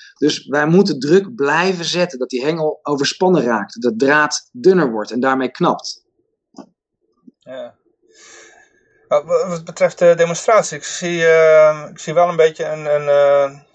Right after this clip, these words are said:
Speaker 2: een goede trend. Hè? Want eerst werden ze nog door tientallen bezocht, maar het, het werd steeds groter en groter. Hè? Ehm,
Speaker 1: Ja,
Speaker 2: maar
Speaker 1: het
Speaker 2: we
Speaker 1: heeft
Speaker 2: gaan er
Speaker 1: ook
Speaker 2: ook
Speaker 1: mee
Speaker 2: nog
Speaker 1: te
Speaker 2: mee
Speaker 1: maken.
Speaker 2: door voorlopig, hè?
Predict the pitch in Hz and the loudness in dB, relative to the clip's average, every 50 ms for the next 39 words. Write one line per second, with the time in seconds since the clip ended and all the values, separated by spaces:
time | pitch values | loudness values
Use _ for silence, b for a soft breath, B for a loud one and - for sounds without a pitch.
0 | - - - _ - - - - - - - - - 170 160 147 147 - 180 196 | -20 -20 -20 _ -20 -20 -18 -16 -14 -12 -10 -8 -6 -4 -4 -4 -4 -2 0 2
1 | 185 156 135 131 156 156 160 160 - 156 151 b b b b b - 175 175 - | 2 0 0 -2 -4 -4 -4 -6 -8 -12 -18 b b b b b -4 -4 0 0
2 | 185 175 165 - 180 175 170 160 160 160 160 - 185 185 190 190 196 190 190 190 | 0 0 -2 -4 -4 -4 -4 -2 -2 -4 -2 -4 -4 -2 0 2 2 2 0 -2
3 | 190 190 - - 196 214 240 240 - - 190 175 175 175 175 175 175 165 170 175 | -4 -8 -6 -2 0 0 0 -2 -4 -10 -4 0 2 4 6 4 4 4 0 -2
4 | 170 - - 180 165 180 180 - - - 190 180 180 - - 185 175 180 175 175 | -4 -6 -10 -6 -2 -2 -2 0 -2 -4 -4 -4 -4 -4 -2 0 0 0 0 -2
5 | 170 165 160 - - 185 185 190 165 - 156 143 151 175 170 - B B B B | -6 -8 -8 -6 -4 -2 -2 -2 -2 -4 -6 -4 -4 -4 -4 -6 B B B B
6 | B B B B B B - - 147 151 151 151 151 156 156 151 147 - - - | B B B B B B 0 4 4 6 6 6 4 2 -2 -8 -14 -16 -18 -20
7 | _ _ _ _ _ _ _ _ _ _ - - 151 151 143 151 - - - - | _ _ _ _ _ _ _ _ _ _ -4 0 2 2 2 2 -2 -6 -12 -16
8 | 131 - 147 156 165 170 - 202 196 208 196 202 196 190 185 180 - 196 190 190 | -12 -8 -6 -6 -6 -2 0 2 2 4 4 4 4 4 2 2 2 0 -2 -2
9 | 180 175 180 180 170 - - 156 147 143 139 - - - 180 | -2 -2 -2 0 0 -2 0 0 2 2 2 0 -4 -12 -12